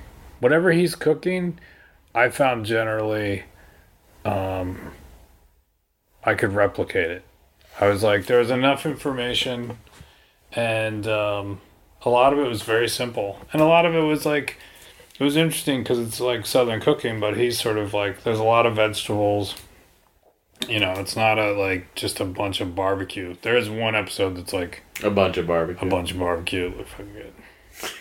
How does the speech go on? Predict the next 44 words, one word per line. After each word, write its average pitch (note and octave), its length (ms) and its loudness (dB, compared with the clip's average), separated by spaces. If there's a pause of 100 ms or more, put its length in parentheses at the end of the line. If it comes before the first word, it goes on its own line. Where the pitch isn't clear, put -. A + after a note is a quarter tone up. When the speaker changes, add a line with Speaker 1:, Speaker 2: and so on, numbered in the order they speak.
(240)
Speaker 1:
But - 80 -4
that's D3 240 0
my, C#3 360 4 (680)
that's C3+ 400 0
my, A#2+ 480 -2
that's C3+ 200 2
a B2+ 60 -6
T C#3 300 2
V C3 280 0
and A#2+ 460 -2 (460)
Speaker 2:
Yeah, G#2+ 340 0
I G2+ 120 -4
mean, A2+ 160 2
in A2 80 -2
my A#2 120 0
Speaker 1:
Um, A#2+ 60 -10
Speaker 2:
T B2+ 160 0
V A#2 140 -2
thing, G#2+ 220 -4
I've G#2 140 0
been G#2+ 100 -6
talking G2+ 280 -2
about F2 240 0 (320)
America's E2+ 340 -2
Test F2 200 -2
Kitchen E2+ 360 -2
since D#2+ 220 -6
I D#2 80 2
found D#2 360 0
it. C#2+ 180 -4
It's D2+ 220 -10
sort F2 160 2
of D2+ 280 -4 (560)
amazingly E2 600 0
addictive, D#2 460 -2 (260)
and, D#2+ 140 -6
like, D#2+ 160 -2
I D#2+ 60 2
signed E2 340 0
up D#2 160 -2
for D2 180 -2
all D2 200 0
of D2 80 -6
their D2+ 300 -2